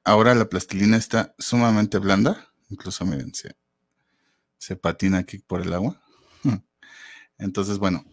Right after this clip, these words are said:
ya en este estado, como ya está bastante caliente, ya la podemos mezclar súper rápido.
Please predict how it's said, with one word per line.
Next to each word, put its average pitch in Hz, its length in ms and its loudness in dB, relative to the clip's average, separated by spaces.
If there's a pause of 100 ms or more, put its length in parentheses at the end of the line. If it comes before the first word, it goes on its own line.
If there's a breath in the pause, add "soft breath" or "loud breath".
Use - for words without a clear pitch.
(160)
ya 135 280 2
en 160 80 -2
este 160 200 -8
estado, 160 520 -2 (560)
como 95 200 -14
ya 104 100 -6
está 110 220 -2
bastante 107 420 -8
caliente, 131 420 -6 (560 loud breath)
ya 107 160 -2
la 110 160 0
podemos 101 320 -6
mezclar 95 440 -12
súper - 280 -20
rápido. 113 380 -14